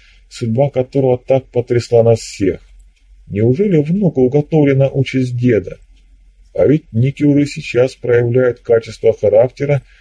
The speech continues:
присущие Петру Великому, нашему славному предку. Быть может, именно ему вручены царём небесным судьбы Российской империи –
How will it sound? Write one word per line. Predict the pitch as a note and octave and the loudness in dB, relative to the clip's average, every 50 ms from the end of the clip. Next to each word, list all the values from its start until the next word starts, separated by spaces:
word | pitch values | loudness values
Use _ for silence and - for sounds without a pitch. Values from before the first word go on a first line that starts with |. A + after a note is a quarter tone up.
| _ _ _ _ _ | _ _ _ _ _
присущие | - A2+ A#2 A2+ - C3+ C3 B2+ - - - C3+ C3 | -4 -4 -4 -2 0 0 0 0 0 -2 0 0 0
Петру | C3 - C3+ C3 - B2+ C3 B2 | 0 -2 -4 -2 2 2 4 4
Великому, | C3 C3+ C3+ C#3 C3+ B2 - - G#2 G2 F#2+ F2+ D#2+ - _ _ _ _ _ _ _ | 4 4 4 4 2 2 0 -2 0 2 2 0 -2 -4 _ _ _ _ _ _ _
нашему | - G2+ G#2+ G2+ - - G#2 G#2 A2 | -4 0 0 0 0 -2 -6 -6 -6
славному | - - A#2 A2 G#2+ G#2 G2+ G2+ G#2+ A2 | -4 0 2 2 2 2 2 -2 -4 -4
предку. | A2 - B2 A#2 G#2 F#2+ - _ - - - _ _ _ _ _ - _ _ _ _ _ _ _ _ _ - | -4 -2 0 0 0 0 -4 _ -18 -20 -20 _ _ _ _ _ -20 _ _ _ _ _ _ _ _ _ -8
Быть | E2 F#2 F#2+ - | -4 -4 -4 -2
может, | - A2+ A#2+ A#2 A2+ - - _ | 0 0 0 0 0 -4 -6 _
именно | A2 A#2 A#2+ B2 A#2 A#2 A2+ | -2 0 2 2 2 2 0
ему | A2 G#2+ A2 A2+ A2 A#2 D3 F3 | 0 0 0 -2 -2 0 -2 -2
вручены | E3+ C#3 C3 C3 - - C3+ C#3 C#3 C3 | -4 -4 -6 -6 -6 -4 -2 -2 -2 -2
царём | B2+ - - C3 C3 C3+ B2+ A#2+ | -2 -2 0 2 2 2 2 2
небесным | A#2+ B2 B2 B2+ C3+ B2 - - A#2+ A#2 A2+ | 0 0 2 2 0 0 0 -2 -4 -4 -4
судьбы | - - - C#3+ C3+ A#2 G#2+ A2+ | -6 -8 -2 -2 0 0 2 2
Российской | A2+ A2+ A2+ - - B2+ A#2+ - - - B2 B2 | 2 0 0 0 -4 -4 -4 -4 -4 -2 0 0
империи – | A#2+ A#2 - - D3 D3 C#3 C3+ C3 B2 A2+ | 0 -2 -2 0 2 2 4 4 2 2 2